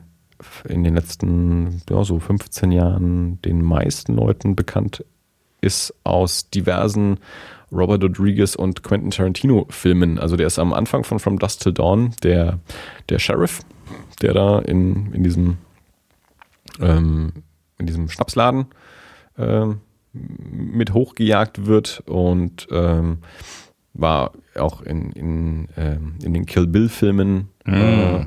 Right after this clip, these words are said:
Speaker 1: Sheriff und in, in, ja, in, in, ähm, Grindhouse, also hier, ähm, Death Proof und,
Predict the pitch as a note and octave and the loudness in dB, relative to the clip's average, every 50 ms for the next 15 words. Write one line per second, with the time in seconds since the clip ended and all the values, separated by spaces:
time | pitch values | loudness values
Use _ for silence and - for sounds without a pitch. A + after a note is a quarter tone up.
0 | - - - - - F2+ G2 G2 G2+ G2+ - - - - - - - - - - | -8 -10 -6 -2 0 2 2 2 2 0 -4 -8 -18 -18 -18 -20 -20 -20 -10 -4
1 | - E2+ E2 D#2+ D#2 D#2+ D#2 D#2+ D#2+ D#2 D#2 D#2 - - D2+ E2 D#2 D2+ D2+ D2+ | 0 2 2 2 2 0 0 -2 -2 -2 -4 -6 -6 -6 -4 -2 -2 -2 -2 -4
2 | D2+ D2+ D#2+ E2 - - - - - - - - - - - - - D#2 D2+ D2 | -4 -6 -6 -8 -12 -18 -20 -20 -20 -20 -20 -20 -20 -20 -14 -8 -4 -2 -2 -2
3 | D2 - - - D2 D#2 E2 E2 - E2 D#2 D2 D2 - - D#2 D#2+ D#2+ D#2 D2 | -2 0 0 0 0 0 0 -2 -4 -4 -2 -2 -2 -2 -4 -4 -4 -4 -4 -6
4 | D#2+ - - - - C2+ D2+ D2 D2 D2+ C#2+ D2+ - - D#2 C2+ D#2+ F2 F2 E2+ | -8 -8 -10 -8 -6 -4 -2 -2 -2 -4 -6 -6 -2 0 2 2 2 2 2 4
5 | E2 F2 E2 - - - - - D#2 D#2 D2+ D2+ D#2+ D#2+ D#2 D2 D2 - - C#2+ | 4 2 2 0 -2 -2 -2 0 0 0 0 2 2 2 2 0 0 0 0 0
6 | D2 D2 D2 D2+ D2+ - D#2+ D2+ - - - F2+ E2+ D#2+ - - - D2 D2 D2 | 0 0 0 0 0 0 0 -2 0 0 0 0 0 0 -4 -6 -4 -2 0 0
7 | D2 D2 D2 - - - - - - | 0 -2 -4 -4 -6 -8 -10 -12 -18